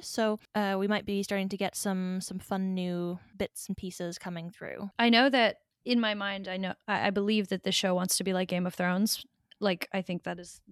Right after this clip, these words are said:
Speaker 2: the business model of the show. Um, and in Game of Thrones, I know that there were just constant, like, drone, like, attempted drone photography,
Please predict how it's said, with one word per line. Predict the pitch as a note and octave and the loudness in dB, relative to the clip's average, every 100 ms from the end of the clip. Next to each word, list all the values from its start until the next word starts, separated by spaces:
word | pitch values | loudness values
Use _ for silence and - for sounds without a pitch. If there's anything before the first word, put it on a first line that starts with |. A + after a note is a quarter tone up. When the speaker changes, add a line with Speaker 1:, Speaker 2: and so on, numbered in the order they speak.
| _ | _
Speaker 2:
the | - - | -12 -4
business | F3+ - F#3 - | -2 -2 -6 -10
model | G3 G#3+ A3+ | -8 -4 -4
of | A3+ | 0
the | A#3 | 0
show. | A#3+ - B3 C4+ - - - | 0 0 -2 -6 -10 -14 -8
Um, | - G#3+ G3 F#3 - | 0 2 2 -2 0
and | A3 A3 - | 2 2 2
in | B3 B3+ | 8 10
Game | A#3 G3+ | 10 4
of | F#3 | 2
Thrones, | G#3+ A3 G#3 | 4 4 4
I | |
know | F3+ F#3+ | 4 4
that | F3+ F3 | 2 0
there | F#3 | 2
were | F3+ | 2
just | F3 - | 0 -2
constant, | - G#3 G#3 - | 4 4 4 2
like, | F#3+ | 0
drone, | E3+ F3+ F#3 F#3+ F#3+ F#3 - - - | 2 2 4 4 2 0 -6 -16 -4
like, | G3 G3 _ | -4 -4 _
attempted | A3 G#3 G3 G#3+ F3+ | 2 4 6 4 4
drone | F#3+ F3+ F#3+ G3 G3 | 2 6 8 8 6
photography, | G3+ F#3 F3+ F3+ - F#3+ F#3 E3+ | 2 2 2 2 -4 -2 0 0